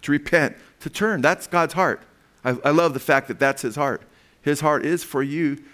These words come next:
and us to know him and love him. But these false prophets,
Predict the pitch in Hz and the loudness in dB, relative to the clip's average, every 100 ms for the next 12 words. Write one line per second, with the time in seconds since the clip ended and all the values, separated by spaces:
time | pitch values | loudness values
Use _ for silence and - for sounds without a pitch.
0 | _ _ 123 143 135 131 - - 147 143 | _ _ 0 2 2 -2 -10 -10 -4 0
1 | 147 147 131 123 147 170 135 95 - - | 2 0 -2 2 2 0 -4 -6 -10 -20
2 | - 139 139 147 - 175 156 - 208 226 | -8 -2 0 0 2 2 0 0 4 4
3 | 247 156 123 | 4 0 -2